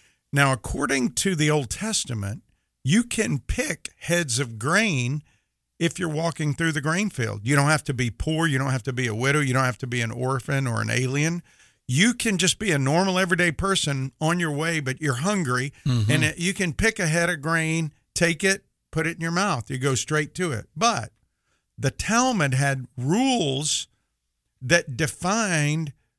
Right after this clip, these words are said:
Speaker 1: what you couldn't do, because the Talmud, remember, was the written down translation of the oral Mishnah,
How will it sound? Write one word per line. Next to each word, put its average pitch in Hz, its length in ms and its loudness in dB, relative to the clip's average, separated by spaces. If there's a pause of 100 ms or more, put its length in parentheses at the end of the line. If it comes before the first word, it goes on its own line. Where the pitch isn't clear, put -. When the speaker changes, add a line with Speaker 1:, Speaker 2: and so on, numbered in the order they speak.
(180)
Speaker 1:
what 170 260 -2
you 170 160 -2
couldn't 233 560 -2
do, 110 560 -2
because 131 340 -2
the 127 100 -4
Talmud, 202 460 -2
remember, 139 460 0
was 127 240 0
the 113 80 -4
written 151 340 0
down 147 300 -2
translation 135 880 -6
of 113 180 -8
the 117 120 -2
oral 156 460 0
Mishnah, 113 600 -4